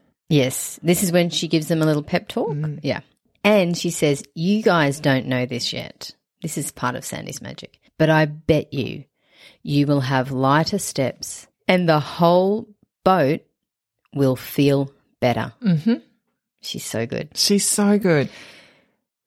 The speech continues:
Speaker 2: That's pretty much it for that chat, but then Fraser keeps them for a quick
Speaker 1: Yeah.
Speaker 2: couple minutes just to kind of regroup them and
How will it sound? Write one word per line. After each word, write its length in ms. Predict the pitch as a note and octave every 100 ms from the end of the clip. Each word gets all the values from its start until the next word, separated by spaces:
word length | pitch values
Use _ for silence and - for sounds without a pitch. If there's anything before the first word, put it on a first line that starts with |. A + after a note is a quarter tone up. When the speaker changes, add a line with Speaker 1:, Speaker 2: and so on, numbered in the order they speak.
| _ _ _ -
Speaker 2:
That's 260 | G#3 A3+
pretty 220 | - A#3+
much 240 | F#3 - -
it 160 | G3+
for 100 | -
that 180 | C3 A#2+
chat, 220 | - C#3+
but 80 | -
then 140 | D3 C#3+
Fraser 380 | - C#3+ C3
keeps 320 | - - C#3 -
them 340 | B2+ B2+ C3+ -
for 140 | - C3+
a 60 |
quick 460 | - C#3+ - - - _
Speaker 1:
Yeah. 240 | - - - _
Speaker 2:
couple 260 | - C3 C3
minutes 400 | C3 C3 B2+ -
just 240 | - C3
to 80 | -
kind 260 | - C3 C3
of 300 | C3 C3 -
regroup 640 | - C3+ A#2+ C3 B2 A#2 -
them 240 | C3+ C3
and 320 | C3 A#2 C3